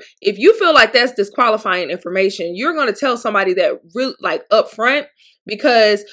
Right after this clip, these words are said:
you're fearful that if I tell them this later on, then they're gonna cut me off, and it would hurt less if I just tell them now because I haven't developed feelings, right?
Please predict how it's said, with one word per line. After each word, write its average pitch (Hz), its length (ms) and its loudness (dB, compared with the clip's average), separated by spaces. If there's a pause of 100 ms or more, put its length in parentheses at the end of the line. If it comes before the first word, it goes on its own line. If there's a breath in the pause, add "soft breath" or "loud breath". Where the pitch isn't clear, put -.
(240 loud breath)
you're 254 420 4
fearful 302 520 0
that 202 340 4
if 196 160 -2
I 202 320 2 (640)
tell 330 280 2
them 262 360 -2
this 233 260 2
later 202 400 2
on, 208 340 0
then 190 140 -4
they're 196 220 0
gonna 165 180 -4
cut - 260 -6
me 185 120 -6
off, 202 320 0
and 190 100 -8
it 185 100 -4
would 180 140 -6 (100)
hurt 208 300 -2
less 214 440 4
if 196 120 -4
I 196 100 -2
just 196 200 -10
tell 196 200 -2
them 175 180 -6
now 202 460 0
because 180 480 2 (380 loud breath)
I 208 120 4
haven't 190 260 2
developed 180 360 -2
feelings, 151 400 -4
right? 202 320 2